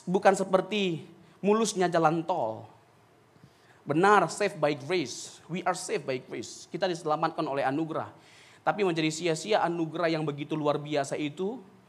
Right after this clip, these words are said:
begitu powerful itu, kalau kita tidak hidupi dalam kehidupan kita. Benar, bertobat, berubah itu tidak mudah.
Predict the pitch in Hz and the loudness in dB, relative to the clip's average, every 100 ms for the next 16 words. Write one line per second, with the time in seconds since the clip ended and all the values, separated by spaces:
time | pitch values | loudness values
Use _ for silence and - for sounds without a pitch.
0 | - 156 156 165 160 151 151 156 147 151 | -8 -4 -4 -4 0 0 0 -2 -4 -4
1 | 214 233 - - _ 156 160 160 170 165 | -4 -8 -10 -20 _ 2 2 2 -2 -2
2 | 160 165 143 139 135 143 - 110 - - | -2 0 -2 -2 -6 -6 -8 -16 -16 -20
3 | _ _ 127 131 135 123 123 123 113 110 | _ _ -2 -2 -2 -8 -8 -8 -12 -12
4 | 123 - 113 _ _ _ _ _ _ _ | -14 -14 -20 _ _ _ _ _ _ _
5 | _ _ _ _ - 160 233 269 220 - | _ _ _ _ -2 2 8 8 8 0
6 | - 190 214 220 196 196 175 180 214 190 | 0 0 6 6 8 4 2 0 2 6
7 | 220 - 208 226 - 170 165 196 170 156 | 6 6 -2 -4 0 0 2 2 2 2